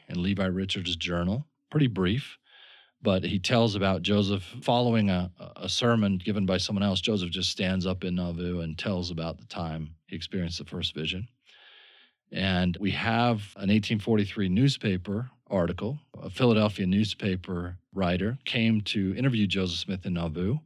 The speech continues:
and published it. It's a really wonderful account. It's full of details you don't get anywhere else. It's hard to know for sure how much of it is Joseph's voice and how much might be the newspaper man. If you've ever been quoted in the newspaper, you realize it's a dangerous idea to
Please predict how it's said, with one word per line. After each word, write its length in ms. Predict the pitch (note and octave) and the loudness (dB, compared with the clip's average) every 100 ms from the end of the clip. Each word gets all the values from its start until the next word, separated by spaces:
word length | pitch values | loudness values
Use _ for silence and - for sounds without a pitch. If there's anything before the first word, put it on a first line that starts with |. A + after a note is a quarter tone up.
| _ _ - _ | _ _ -20 _
and 280 | - F2 E2+ | -4 -2 -2
published 420 | - A2 A2+ - | 0 2 4 4
it. 160 | C#3 - | 2 0
It's 160 | F#2+ - | -2 -2
a 80 | |
really 380 | F#2 F2+ B2+ A#2 | 0 4 6 6
wonderful 680 | E2+ E2 E2+ D#2+ - E2 E2 E2+ | 4 0 0 -2 -6 -8 -8 -8
account. 440 | - F2+ G2+ - _ - - _ | -4 -2 -2 -4 _ -20 -20 _
It's 400 | - F#2+ F#2 - - - | -8 -6 -4 -6 -8 0
full 200 | B2+ A2 | 4 4
of 120 | F#2 | 4
details 440 | G#2 G2 A2 F#2+ | 2 2 2 2
you 60 | F#2 | 2
don't 160 | G2 F2 | 0 0
get 140 | F#2 | 0
anywhere 340 | F2+ F2 E2+ | 2 2 0
else. 400 | E2 F#2 - - _ _ _ | -2 -4 -8 -12 _ _ _
It's 120 | - | -4
hard 200 | D#3 D3 | 2 4
to 60 | B2+ | 4
know 160 | B2 G#2+ | 4 4
for 140 | G2+ | 4
sure 340 | - - B2 | 2 4 4
how 200 | A2 A#2 | 4 4
much 260 | A2+ G#2+ G#2 | 6 4 4
of 80 | G2 | 0
it 80 | F2 | -2
is 160 | D#2 | -2
Joseph's 460 | - G#2 G2+ F2+ F2 | 2 4 4 0 -4
voice 420 | F#2 F#2+ G2 - | 0 2 2 2
and 80 | F#2 | 0
how 80 | G2+ | 2
much 340 | F#2+ F2+ - - | 2 2 -2 -4
might 240 | G#2+ F#2+ F2+ | -4 -2 0
be 80 | F#2 | 0
the 120 | F2+ | 2
newspaper 540 | F2+ F2+ - F2 E2+ | 2 0 0 -4 -4
man. 360 | E2+ E2 F2 F#2 - - - - | -4 -4 -4 -8 -12 -18 -16 -10
If 140 | - | -4
you've 120 | F#2 | 0
ever 100 | G#2 | 2
been 180 | F2 F2 | 2 0
quoted 280 | F2 A2+ A2 | 4 4 6
in 100 | F#2 | 4
the 60 | |
newspaper, 500 | F2+ F2+ F2+ F#2+ F2 | 4 2 0 -2 -2
you 100 | F2+ | -2
realize 460 | F2 F2+ F2 E2+ D#2+ | -2 0 0 -2 -4
it's 260 | G#2 F#2+ F2+ | -4 -4 -2
a 80 | F#2 | 0
dangerous 460 | G#2 G2 F2 E2+ | 4 4 2 0
idea 380 | G2 E2+ E2 F2 | 0 0 2 2
to 220 | E2 D2+ | 2 -2